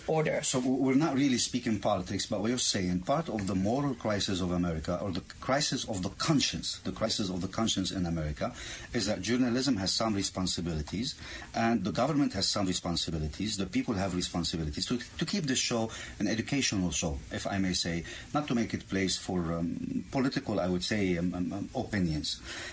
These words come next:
Speaker 2: Um, is there canceled journalism, first of all, in America?
Speaker 1: Is there what?
Speaker 2: Canceled journalism.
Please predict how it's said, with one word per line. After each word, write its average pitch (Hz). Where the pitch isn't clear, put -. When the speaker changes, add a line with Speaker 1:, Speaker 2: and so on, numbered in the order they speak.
Speaker 2:
Um, 101
is 143
there -
canceled 95
journalism, 80
first -
of 80
all, 80
in 78
America? 76
Speaker 1:
Is 190
there 175
what? 156
Speaker 2:
Canceled 113
journalism. 78